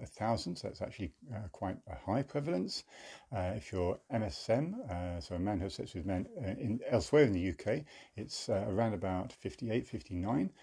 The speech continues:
If you're a black African woman who's heterosexual, uh, your risk is forty-two per thousand. Okay, and, um, M S M in England and Wales, sorry, not in London, so that's the one that's not in London, it's forty.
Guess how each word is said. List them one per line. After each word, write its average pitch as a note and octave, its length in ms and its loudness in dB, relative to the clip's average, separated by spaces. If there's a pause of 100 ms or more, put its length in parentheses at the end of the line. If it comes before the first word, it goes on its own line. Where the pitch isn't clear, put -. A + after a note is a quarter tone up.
(280)
If - 120 -4
you're G#2 120 -2
a - 40 -2
black - 400 -2
African G2+ 460 -4
woman D#3 480 6
who's F2 180 0
heterosexual, - 800 0 (580)
uh, G#2+ 100 -2
your F#2+ 180 2
risk A2+ 260 0
is - 100 -4
forty-two B2 760 0 (160)
per F#2 140 -6
thousand. - 600 -8 (500)
Okay, A2+ 360 -2 (420)
and, F#2 800 2
um, F2+ 560 2 (100)
M A2+ 140 4
S - 220 0
M G2+ 360 4 (100)
in G2+ 260 0
England G2 340 2
and F#2+ 100 2
Wales, F#2+ 600 4
sorry, E2+ 320 -2
not A2 240 2
in F#2 100 4
London, F2 320 2
so - 100 -4
that's G#2+ 140 0
the F#2+ 80 -6
one F2+ 140 0
that's F#2 160 -4
not F2+ 100 0
in F2 160 0
London, F2+ 320 0
it's A2 180 -6
forty. B2 480 0